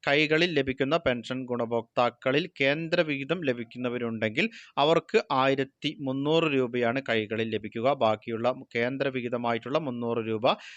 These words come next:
നിങ്ങളുടെ ആധാറുമായി ലിങ്ക് ചെയ്തിട്ടുള്ള ബാങ്ക് അക്കൗണ്ട് ഏതാണോ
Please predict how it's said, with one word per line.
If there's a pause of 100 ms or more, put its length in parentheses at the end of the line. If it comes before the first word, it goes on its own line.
(140)
നിങ്ങളുടെ
ആധാറുമായി
ലിങ്ക്
ചെയ്തിട്ടുള്ള
ബാങ്ക്
അക്കൗണ്ട്
ഏതാണോ